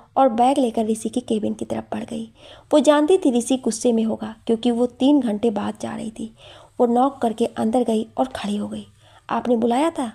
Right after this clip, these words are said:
वसुंधरा ने खड़े हुए कहा। "मैंने तीन घंटे पहले आपको बुलाया था, आप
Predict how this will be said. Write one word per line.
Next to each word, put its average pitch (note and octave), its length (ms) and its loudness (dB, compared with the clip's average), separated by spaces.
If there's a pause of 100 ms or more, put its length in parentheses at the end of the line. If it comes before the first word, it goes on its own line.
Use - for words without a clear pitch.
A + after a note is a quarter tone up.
(180)
वसुंधरा A3 340 0
ने B3+ 100 0
खड़े G#3+ 280 -6
हुए G#3+ 160 -4
कहा। G#3+ 320 -8 (600)
"मैंने C#4+ 220 6
तीन E4+ 320 4
घंटे C4 240 2
पहले B3 320 0
आपको A3 280 -4
बुलाया G#3 280 -6
था, A3 160 -16 (300)
आप C#4 280 -2